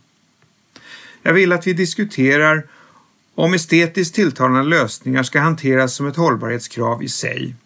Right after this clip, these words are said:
som ofta sker idag. Eller ska kvalitetskrav och styrning mer inriktas på smarta mål för processen?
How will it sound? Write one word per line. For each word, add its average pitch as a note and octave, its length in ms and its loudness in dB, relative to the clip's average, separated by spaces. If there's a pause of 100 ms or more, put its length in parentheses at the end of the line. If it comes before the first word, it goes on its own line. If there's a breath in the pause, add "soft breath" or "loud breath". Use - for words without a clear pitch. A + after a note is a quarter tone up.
(120)
som D3 240 -2
ofta C3 260 -4
sker B2+ 260 -6
idag. - 340 -10 (720 loud breath)
Eller E3+ 200 2
ska E3 160 2
kvalitetskrav F3+ 1040 0
och G3 100 -4
styrning D3+ 480 0
mer B2 160 2
inriktas B2+ 680 -2
på C3+ 100 -8
smarta D3 440 -2
mål C3+ 260 0
för D3 120 -6
processen? D#3+ 680 -6